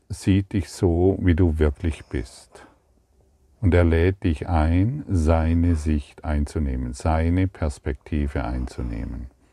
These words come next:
Er sieht dich nicht als Körper. Er sieht dich nicht als diese Cartoon-Projektion. Er sieht dich als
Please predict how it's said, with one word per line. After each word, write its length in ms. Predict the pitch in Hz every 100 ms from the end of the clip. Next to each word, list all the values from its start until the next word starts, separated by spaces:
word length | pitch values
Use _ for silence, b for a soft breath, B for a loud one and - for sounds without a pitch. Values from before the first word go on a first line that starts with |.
| b b b
Er 80 | 85
sieht 360 | - 98 98
dich 180 | 95 82
nicht 320 | 82 85 -
als 300 | - 85 -
Körper. 480 | - 85 78 - 62 - b b b b b
Er 80 | -
sieht 300 | - 95 87
dich 180 | 82 -
nicht 540 | 82 87 95 - - - B B B
als 200 | 92 -
diese 400 | 98 80 82 76 - _ - _ _ _ _ _ _ -
Cartoon-Projektion. 1700 | - 101 85 - - 101 104 85 67 78 73 65 - - 67 58 60 - _ b b b b b b b _
Er 100 | -
sieht 340 | 78 - 80 -
dich 460 | 87 80 - - _ _ _ _ -
als 360 | 87 78 -